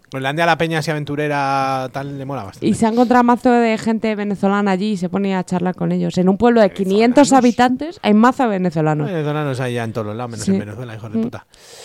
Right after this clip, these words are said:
Speaker 2: ¿Y
Speaker 1: Pues
Speaker 2: tú?
Speaker 1: muy bien. Es que yo diría África. O sea, si es con billetes por delante y tal, joder, es que África no le veo el momento de, eh, abarcarlo.
Speaker 2: Mm.
Speaker 1: Pero claro, África no es un país. <laughs> O sea, quiero decir que, que no tendrá nada que ver Gabón con Nigeria.
Speaker 2: Claro, ni Sudáfrica con Marruecos.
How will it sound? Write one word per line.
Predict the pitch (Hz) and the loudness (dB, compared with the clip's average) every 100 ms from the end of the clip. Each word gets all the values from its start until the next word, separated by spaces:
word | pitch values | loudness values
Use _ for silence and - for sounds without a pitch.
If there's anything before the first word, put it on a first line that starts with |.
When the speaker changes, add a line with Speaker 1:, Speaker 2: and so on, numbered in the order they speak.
| - - - _ - | -20 -20 -20 _ 0
Speaker 2:
¿Y | 214 | 6
Speaker 1:
Pues | 208 | 6
Speaker 2:
tú? | 277 | 6
Speaker 1:
muy | 170 | 6
bien. | 170 180 156 151 147 - | 4 2 -2 -12 -14 -16
Es | - - - | -12 -10 -8
que | 240 196 | -6 -2
yo | 220 | 0
diría | 214 208 196 | 2 2 2
África. | 170 151 135 113 - | 0 -4 -10 -12 -12
O | |
sea, | - 160 127 | -4 -4 -2
si | 165 | -4
es | 170 | -4
con | - 220 | 0 0
billetes | 202 202 202 180 | 2 2 2 2
por | - 190 | 2 2
delante | 170 180 180 170 | 4 2 0 -2
y | |
tal, | 160 180 190 190 180 - | 0 0 0 -2 -4 -10
joder, | - 143 120 | -10 -6 -6
es | - | -6
que | 139 | -8
África | 127 151 151 | -8 -6 -6
no | 151 | -4
le | 143 | -4
veo | 135 | -4
el | |
momento | 127 123 120 117 | -6 -6 -6 -6
de, | 117 113 113 | -6 -6 -6
eh, | 113 | -8
abarcarlo. | 107 107 139 135 - _ _ _ _ - | -8 -8 -10 -12 -16 _ _ _ _ -16
Speaker 2:
Mm. | - - 78 78 - - | -14 -12 -12 -12 -12 -8
Speaker 1:
Pero | 139 127 | -6 -6
claro, | 143 139 104 _ | -6 -6 -8 _
África | - 107 120 123 123 120 | -14 -12 -10 -8 -8 -8
no | 127 123 | -10 -10
es | 110 | -10
un | 101 | -14
país. | 101 110 - - | -16 -16 -18 -10
<laughs> | 160 165 | -6 -2
O | 151 | 2
sea, | 190 | 2
quiero | 156 165 | 4 4
decir | 151 165 | 4 0
que, | 143 | -2
que | 131 139 | -4 -4
no | 147 | -4
tendrá | 156 160 160 | -4 0 2
nada | 156 | 4
que | 156 | 4
ver | 156 | 6
Gabón | 156 160 165 | 4 4 2
con | 180 | 0
Nigeria. | 151 160 151 | -2 -4 -4
Speaker 2:
Claro, | 113 165 151 143 147 | 0 2 2 0 0
ni | 147 143 143 147 147 | 2 2 2 2 0
Sudáfrica | 156 160 160 175 160 156 | 0 0 -2 -2 0 0
con | 151 143 | -2 -4
Marruecos. | 151 151 214 185 - | -4 -4 -6 -8 -12